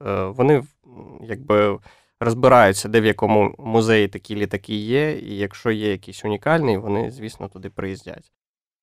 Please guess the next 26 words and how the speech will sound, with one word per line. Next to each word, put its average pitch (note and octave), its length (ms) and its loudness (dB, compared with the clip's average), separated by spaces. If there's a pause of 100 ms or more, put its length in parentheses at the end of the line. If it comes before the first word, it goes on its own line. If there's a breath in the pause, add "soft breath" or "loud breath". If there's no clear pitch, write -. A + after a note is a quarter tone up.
(360)
Але C3 140 6
для C3+ 140 2
цього F#3 180 2
треба D3 280 4
розуміти, C3 760 2 (240)
що - 240 0
це C#3 140 -6
за B2+ 140 0
літак, A#2 480 0
і A2 60 -16
бути B2+ 260 -2
трохи A2 320 -4
в - 60 -20
темі. G2 300 -6 (760)
Сьогодні C3+ 760 4
у A#2+ 80 2
нас A#2+ 240 6
в A2+ 40 -10
гостях, A#2+ 640 -2 (180)
е, A2+ 180 4
колишній B2+ 560 4
заступник A#2 600 0
командира A2+ 760 6 (600)
тринадцятої A#2+ 640 4
гвардійської A2 800 -2
Дніпропетровсько-Будапештської A2 1700 -2